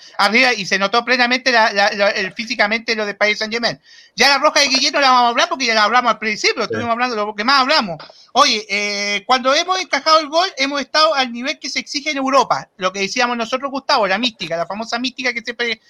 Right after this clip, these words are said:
Speaker 1: le pedíamos al equipo en algún momento. Al descanso le he dicho al equipo que tenía que jugar con persona-, con su personalidad. Sí, totalmente de acuerdo. Y dice, "Estoy seguro que el partido de vuelta será muy diferente. Sé que Pochettino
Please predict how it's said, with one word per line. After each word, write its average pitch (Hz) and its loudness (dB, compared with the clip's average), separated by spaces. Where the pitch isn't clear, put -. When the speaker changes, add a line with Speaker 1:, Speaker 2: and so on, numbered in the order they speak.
Speaker 1:
le 190 -2
pedíamos 240 2
al 226 2
equipo 240 -2
en 254 2
algún 254 -2
momento. 269 0
Al 220 0
descanso 320 0
le 269 4
he 269 -2
dicho 302 -2
al 285 0
equipo 277 -4
que 262 -6
tenía 254 -2
que 277 -6
jugar 277 0
con 294 -4
persona-, 269 -2
con 294 0
su 294 -6
personalidad. 269 0
Sí, 202 -6
totalmente 254 -2
de 254 2
acuerdo. 190 -2
Y 208 -6
dice, 262 -2
"Estoy 277 -4
seguro 302 -4
que 269 -2
el - -6
partido 247 0
de 262 -2
vuelta 294 -2
será 262 -2
muy 294 -2
diferente. 277 -4
Sé 269 -4
que 294 -6
Pochettino 262 -2